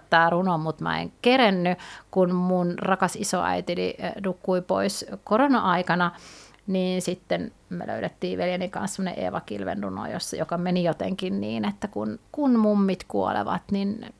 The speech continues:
he elävät kesätuulina ilmassa ja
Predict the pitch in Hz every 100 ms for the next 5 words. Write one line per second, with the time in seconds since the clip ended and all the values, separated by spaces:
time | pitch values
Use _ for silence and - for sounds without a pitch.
0 | 208 - - 196 214 - - - - _
1 | _ _ - 196 - - - - 262 240
2 | 240 196 185 175 170 170 - - 196 185
3 | 170 185 - - 190 190 - -